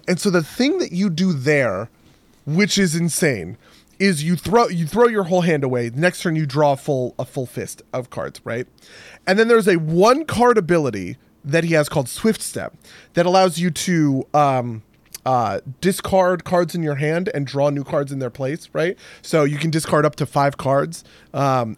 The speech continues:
and then draw new cards. And then so what you do is you discard your whole hand, and then you use this one card ability over and over again, because each, each time you do,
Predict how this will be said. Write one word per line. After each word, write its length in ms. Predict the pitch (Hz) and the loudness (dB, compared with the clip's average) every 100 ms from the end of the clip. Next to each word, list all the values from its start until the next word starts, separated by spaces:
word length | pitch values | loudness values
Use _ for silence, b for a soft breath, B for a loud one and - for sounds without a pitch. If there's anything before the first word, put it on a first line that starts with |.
| - | -4
and 200 | 151 143 | -2 2
then 440 | 139 131 123 123 - - | 2 0 -2 -6 -10 -14
draw 280 | 123 131 135 | -8 -2 -2
new 160 | 127 131 | -2 -4
cards. 360 | 156 160 170 B B B | -2 -2 -2 B B B
And 120 | 165 | 0
then 160 | 175 196 | 2 2
so 160 | - 185 | 2 2
what 220 | 170 190 | 2 2
you 80 | 180 | 0
do 200 | 190 202 | 2 2
is 180 | 147 131 | 0 -2
you 80 | |
discard 480 | 139 170 - 214 196 | -2 0 0 2 2
your 140 | 156 120 | 2 0
whole 420 | - - 190 208 | -2 2 4 4
hand, 460 | 175 156 98 117 b b b _ | 2 0 -2 -8 b b b _
and 100 | 165 | 2
then 120 | 190 196 | 2 2
you 80 | |
use 220 | 185 190 160 | 2 2 2
this 160 | 156 | 0
one 240 | 147 185 208 | 2 0 2
card 200 | 208 190 | 0 0
ability 340 | 151 180 165 | 2 2 2
over 200 | 151 143 | 2 2
and 80 | 147 | 0
over 220 | 147 147 | 0 0
again, 340 | 131 117 104 - B B | -2 -4 -6 -8 B B
because 380 | 160 165 143 123 B B _ - _ | -2 2 0 -2 B B _ -20 _
each, 300 | 208 185 - - | -2 -2 -4 -6
each 200 | 196 180 | -2 -2
time 260 | - 208 196 | -2 0 0
you 180 | 160 156 | 0 -2
do, 480 | 131 175 143 117 | 0 0 0 -2